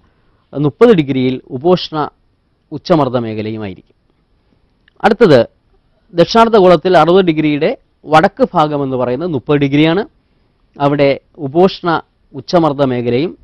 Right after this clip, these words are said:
അറുപത് ഡിഗ്രിയുടെ തെക്ക് ഭാഗം ധ്രുവീയ മേഖലയാണ്. അവിടെ ധ്രുവീയ, ആ, ഉച്ചമർദ്ദ മേഖലയുമാണ് അനുഭവപ്പെടുന്നത്. ഇനി സിയിലേക്ക് വരാം.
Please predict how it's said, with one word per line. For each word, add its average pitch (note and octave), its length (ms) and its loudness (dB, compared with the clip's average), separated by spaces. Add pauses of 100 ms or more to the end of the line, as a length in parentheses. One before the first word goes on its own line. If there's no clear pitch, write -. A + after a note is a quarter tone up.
(600)
അറുപത് E3 300 4
ഡിഗ്രിയുടെ D3 320 -4 (100)
തെക്ക് G3+ 300 -2
ഭാഗം A#2 340 -2 (480)
ധ്രുവീയ C3+ 440 2
മേഖലയാണ്. A2+ 640 -4 (140)
അവിടെ A2+ 380 -8 (420)
ധ്രുവീയ, C#3 480 -2 (1080)
ആ, A#2+ 300 -6 (720)
ഉച്ചമർദ്ദ B2 420 -4
മേഖലയുമാണ് G2+ 540 -12 (120)
അനുഭവപ്പെടുന്നത്. - 1000 -20
ഇനി G3+ 200 4
സിയിലേക്ക് G#3+ 540 4
വരാം. E3 320 4